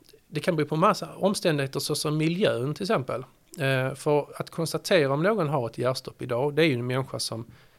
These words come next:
som har kollapsat, som inte visar några livstecken. Och de livstecknen, efter att man då har larmat ett ett två,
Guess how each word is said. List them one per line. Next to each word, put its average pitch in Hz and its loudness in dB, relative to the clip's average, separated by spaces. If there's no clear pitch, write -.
som 123 -6
har 113 -2
kollapsat, 180 0
som 143 -2
inte 139 -4
visar 123 -2
några 110 -2
livstecken. - -6
Och 151 2
de 160 4
livstecknen, 135 0
efter 139 -4
att 131 -2
man 135 -2
då 135 0
har 123 0
larmat 127 -2
ett - -8
ett 123 -10
två, 170 4